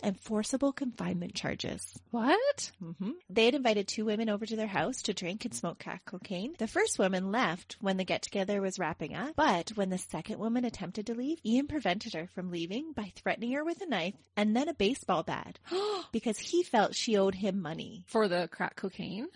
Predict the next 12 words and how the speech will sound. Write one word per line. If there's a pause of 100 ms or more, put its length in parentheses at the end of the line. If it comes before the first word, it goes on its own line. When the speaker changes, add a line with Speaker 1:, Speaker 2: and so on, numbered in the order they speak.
(120)
Speaker 1:
Well,
for
something.
He
just
felt
like
she
needed
to
pay
him.